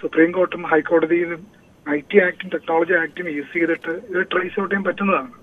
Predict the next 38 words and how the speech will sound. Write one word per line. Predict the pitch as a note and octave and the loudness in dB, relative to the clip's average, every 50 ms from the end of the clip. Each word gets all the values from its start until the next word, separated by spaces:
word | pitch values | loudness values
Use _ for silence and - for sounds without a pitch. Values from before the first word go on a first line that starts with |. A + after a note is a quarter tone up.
| - - _ - - - - - - - - - C#3+ | -20 -20 _ -20 -20 -18 -16 -16 -16 -16 -14 -4 -2
ഇത് | D#3+ E3+ E3+ | 0 2 4
നേരത്തെ | D#3+ E3 D#3+ - G3+ | 6 4 4 4 2
പറഞ്ഞ | F#3 G3 F#3+ F#3 F#3+ G3 | -2 0 0 0 0 0
പോലെ | G3 F#3+ G3+ | 0 2 2
ഐ | F#3+ F3 F3 F#3 | 2 2 2 0
ടി | - - G3+ G3+ G#3 | -2 -4 -4 -4 -4
സ്ക്രൂട്ടിനി, | - - - G3 F#3+ - - G3 F3 | -4 -4 -6 -8 -6 -4 -4 -4 -4
അതായത് | D3 C#3+ D3 C#3 D3 D3 D3 D3 C#3+ D#3+ D#3+ D#3+ D#3+ E3+ - - F3 D#3+ | -4 -4 -4 -4 -2 -2 -2 -2 0 0 0 0 0 -2 -4 -2 0 0
example | D3+ - - F3 E3+ D#3+ D#3+ D#3+ E3 | 0 2 0 0 0 2 2 2 2
ഒരു | D#3+ E3 D#3 D#3 | 2 2 0 2
വൺ | D#3+ D#3 D#3 D#3 | 2 2 2 0
നയൻ | D#3+ E3 D#3+ D3+ - | 0 0 -2 0 0
ടു | E3+ | 0
വൺ | E3 D#3+ D#3+ D3+ | 2 2 0 -4
സിക്സ്റ്റി | D#3+ E3 - - - | -6 -8 -4 -2 0
എയ്റ്റ് | E3 D#3 D3+ | 0 0 0
വൺ | D#3 D#3 D#3+ E3 E3 E3 - - - - - - - - - - - | -4 -2 0 2 2 0 0 -4 -8 -10 -10 -10 -10 -10 -2 6 10
ഒരു | D#3 E3 D#3+ | 12 12 12
ഐ | D#3+ - - | 12 10 8
ടി | F#3 | 4
number | F3+ F3+ F3 F3 E3+ F3 | 4 4 4 4 4 4
ചെയ്യുന്നതായിരിക്കും | F3 F3 F3+ F3+ F3+ F3+ E3+ E3 E3 - F#3+ E3+ | 4 4 4 2 2 2 2 2 0 -2 -2 0
ഇവർ | - E3+ F3 - | 0 0 0 0
ping | E3+ D#3+ E3+ | 0 0 0
ചെയ്യുന്നത്. | F3 F3 E3+ D#3 C#3+ C3+ C#3+ - - - - - - - - - - | 0 -2 -2 -2 -4 -4 -8 -10 -10 -10 -10 2 4 6 8 10 10
ഒരു | F3+ F3+ | 8 10
കൂട്ടം, | - G3 F#3+ G3 G3 G3 G3 G3+ G#3 G#3+ G#3+ G#3 - - G3+ G3+ F#3+ F#3 | 8 6 4 6 4 2 2 0 -4 -6 -8 -2 2 4 4 4 4 2
ആ, | F3+ F#3 F#3 F#3 F3+ F3+ F#3 - - | 2 2 2 2 0 -2 -2 2 6
gangs, | E3+ F3 F3+ E3 C#3 - - | 8 8 8 6 4 2 -2
അതായത് | D3 D3 D3+ D3 | -2 0 0 0
ഐ | D3 C3+ | 0 2
ടി | F3 D#3+ | 2 4
ഹാക്കേഴ്സ്, | D3+ D#3 D#3+ - F#3 D#3+ D#3+ | 4 4 4 4 4 4 4
ethical | D3+ - - - - G3 F3+ | 2 0 -2 -2 0 0 2
ഹാക്കേഴ്സ്, | F3+ F3 - - F3+ F#3 F3+ F3+ - - - - - - - - - - - | 0 0 0 0 0 -2 -2 -4 -8 -12 -14 -14 -14 -14 -14 -14 -12 -12 -12
എത്തിക്കൽ | - - - G#3+ - G#3+ - - - - - - | -6 -4 -2 0 0 0 -2 -2 -4 -2 -2 -2
work | F3+ - | 0 4
ചെയ്യുന്ന | G#3 G#3 G#3 G#3 G3+ F#3+ F#3+ G#3 G#3+ | 6 8 8 8 6 4 4 4 4